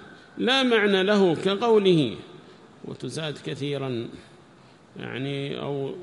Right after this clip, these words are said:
لا، هذا بالنسبة لحذف الخبر بعد إن ولو الشرطيتين، لكن زيادتها مع، بعد إما، إما كذا وإما كذا،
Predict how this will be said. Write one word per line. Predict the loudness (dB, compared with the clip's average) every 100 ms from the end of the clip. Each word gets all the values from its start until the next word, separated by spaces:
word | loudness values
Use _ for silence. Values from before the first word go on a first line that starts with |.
| -10
لا، | -8 -8 -8
هذا | -10 -8 -8
بالنسبة | -8 -8 -8 -8
لحذف | -8 -10
الخبر | -12 -10 -10 -10
بعد | -10 -8 -8
إن | -8 -8
ولو | -6 -8
الشرطيتين، | -10 -12 -12 -12 -12 -12 -14 -14 -20 -20 -20 -20 -20 -20 -20 -20 -20 -20 -20 -12
لكن | -8 -8 -6 -6 -4
زيادتها | -4 -2 -2 -4 -6 -4 -4 -6 -10 -14 -20 -20 -20 -12
مع، | -4 -2 -2 -4 -10 -12 -8
بعد | -6 -4
إما، | -4 -2 -4 -6 -12 -20 -8
إما | -2 0 0 -2 -8 -20 -20 -20 -20 -20 -20 -20 -20 -20 -20 -20 -20 -20 -12
كذا | -6 -4 -2
وإما | -2 -2 -2 -2 -4
كذا، | -6 -6 -6